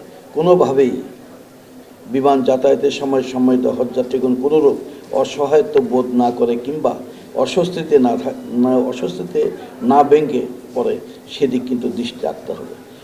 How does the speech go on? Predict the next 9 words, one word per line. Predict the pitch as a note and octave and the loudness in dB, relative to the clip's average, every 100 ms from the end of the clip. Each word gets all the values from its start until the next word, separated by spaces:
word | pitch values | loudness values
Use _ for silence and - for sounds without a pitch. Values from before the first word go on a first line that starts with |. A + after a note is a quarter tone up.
| - | -2
সম্মানিত | C#3 C#3+ C#3 | 2 4 4
হজযাত্রীদের | B2 C#3 F3 E3 D#3 D#3 | 2 2 2 0 -2 -2
সাথে | - C3 C3+ D#3+ - - - - | -2 -4 -2 -2 -4 -12 -20 -4
পাইলট | C3+ C#3+ D#3+ D#3 D3+ | 4 6 10 8 8
ও | D#3 - - - - A#2+ | 6 4 -2 -12 -8 4
এয়ার | C#3+ C#3 | 4 4
হোস্টেসগণ | D3+ - D3+ C3 A2+ A2 - - - - | 0 0 -4 -2 -6 -6 -8 -14 -20 -4
আচরণ | - C3+ D3+ C#3 | -2 4 4 4
হতে | C3+ C3 | 2 4